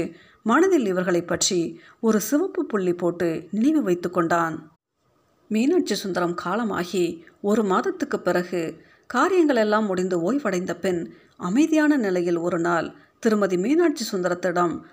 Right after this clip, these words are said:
அச்சக நிர்வாகம் பற்றி கலந்தாலோசித்தான் அரவிந்தன். "வழக்கம் போல் எல்லாம் நடக்கட்டும்.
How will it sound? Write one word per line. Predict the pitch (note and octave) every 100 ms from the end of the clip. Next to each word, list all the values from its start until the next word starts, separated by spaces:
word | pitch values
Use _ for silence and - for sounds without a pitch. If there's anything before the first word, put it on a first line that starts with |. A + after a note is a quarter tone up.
| -
அச்சக | A3+ A#3+ G#4 F4
நிர்வாகம் | B3+ G3+ F#3 F3+ F3+
பற்றி | F3+ F3 F3
கலந்தாலோசித்தான் | - F#3+ C#4+ B3 G3 F#3 F#3 F3 - F3 E3+ E3
அரவிந்தன். | F3+ F3 F3+ F3 F3 E3 E3+ - _ _ _ _ _ _
"வழக்கம் | F#3 F3 A3 C4+
போல் | D4 C#4+
எல்லாம் | F3+ F#3+ F3+
நடக்கட்டும். | F3+ F#3 F3+ F3 F3